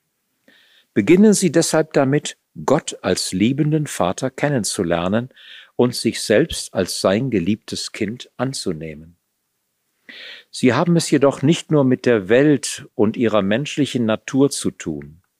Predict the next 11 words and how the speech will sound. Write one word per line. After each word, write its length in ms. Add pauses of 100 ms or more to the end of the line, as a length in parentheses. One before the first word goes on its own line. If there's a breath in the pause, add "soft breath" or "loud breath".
(580 loud breath)
Auch 240
Satan 680
brennt 400
förmlich 520
darauf, 600 (120)
ihnen 380
Gedanken 720
einzupflanzen, 1040 (480 soft breath)
die 100
sich 300
Gottes 440